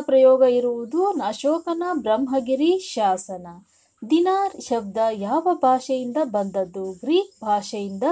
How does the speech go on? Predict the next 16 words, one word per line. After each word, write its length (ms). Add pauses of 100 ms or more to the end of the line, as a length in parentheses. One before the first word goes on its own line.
ಬಂದಂತಹ 720
ಪದ. 280 (880)
ತಾರಸಿ 640
ಶಬ್ದದ 500
ಮೂಲ 460 (260)
ಇಂಗ್ಲಿಷ್. 640 (460)
ಕನ್ನಡ 420 (140)
ಜನರ 300
ಬಗ್ಗೆ 380
ಉಲ್ಲೇಖವಿರುವ 920
ಪ್ರಾಚೀನ 640
ತಮಿಳು 440
ಕೃತಿ 600
ತೊಲ್ಕಾಪಿಯಂ. 1040 (640)
ಹಾಗೇನೆ 600 (160)
ಮುಂದಿನ 380